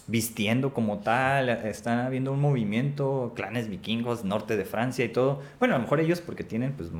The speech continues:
mayor historia, ¿no? De, al respecto. Pero yo, me llama la atención, me gusta, pero, pues, hasta ahí nomás, ¿no? Entonces no sé si entre en que, pues, estoy entrando a esa tribu urbana o qué onda,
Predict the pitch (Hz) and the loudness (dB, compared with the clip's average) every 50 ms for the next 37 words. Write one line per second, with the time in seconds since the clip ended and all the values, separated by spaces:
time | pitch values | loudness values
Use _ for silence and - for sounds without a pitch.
0 | 78 78 80 87 92 98 107 113 110 - - 135 135 123 107 98 98 104 120 135 | -8 -6 -4 -2 -2 0 -2 -2 -4 -4 -4 -2 0 0 -2 -2 -4 -4 -6 -6
1 | 127 120 113 95 92 - 95 90 98 95 - - 123 120 - - - - - - | -6 -6 -8 -8 -8 -8 -8 -8 -8 -10 -4 -4 -2 -2 -2 -6 -12 -14 -16 -18
2 | - - - - - - - - - - 135 135 147 160 156 156 143 - - - | -20 -20 -20 -20 -20 -20 -20 -20 -2 2 4 6 8 8 6 6 4 0 -6 -14
3 | - - - - - - - - - - - - - - - - - - - 127 | -20 -20 -20 -20 -20 -20 -20 -20 -20 -20 -20 -20 -20 -20 -20 -20 -20 -16 -6 2
4 | 127 143 175 202 214 226 202 - - 95 113 107 101 117 170 190 185 185 - 113 | 4 6 6 6 6 4 2 0 0 0 0 2 2 4 4 4 2 2 0 0
5 | - 185 190 165 120 113 139 196 196 - - 175 180 180 - - - - - - | 2 4 4 4 4 4 2 2 2 2 2 2 2 2 -2 -10 -18 -20 -20 -20
6 | - - - - - - - 101 98 98 95 - - - - - - 82 - - | -20 -20 -20 -20 -18 -4 -2 -2 0 0 -4 -6 -12 -20 -18 -16 -16 -12 -8 -4
7 | 82 98 160 196 160 131 110 131 180 170 131 120 151 180 156 139 - 139 143 - | 0 2 2 2 2 2 2 2 0 0 0 -2 -4 -4 -4 0 2 4 6 6
8 | 170 143 123 127 135 135 139 151 143 143 147 160 135 127 123 131 127 - 139 139 | 6 6 6 4 2 2 4 4 4 4 4 2 2 2 2 0 0 0 2 2
9 | 127 117 113 - - 98 92 87 87 90 - - - - - - - - - - | 2 2 0 -2 -2 -2 -2 -2 -4 -6 -12 -18 -20 -20 -20 -20 -20 -20 -20 -20
10 | - - - - - - - - - - - - - - - - - 80 78 - | -20 -20 -20 -20 -20 -20 -20 -20 -20 -20 -16 -14 -14 -14 -12 -14 -14 -14 -14 -8
11 | - 98 107 104 107 110 107 104 107 110 107 107 - 107 104 101 110 113 110 110 | -4 -2 -2 0 0 0 0 2 2 0 0 -2 -2 -4 -2 -2 -2 0 2 2
12 | 113 107 110 113 117 113 98 90 85 87 101 101 101 104 107 107 110 135 139 - | 2 4 4 4 4 4 2 2 0 -2 -2 -2 -2 0 -2 -2 -4 -4 -6 -10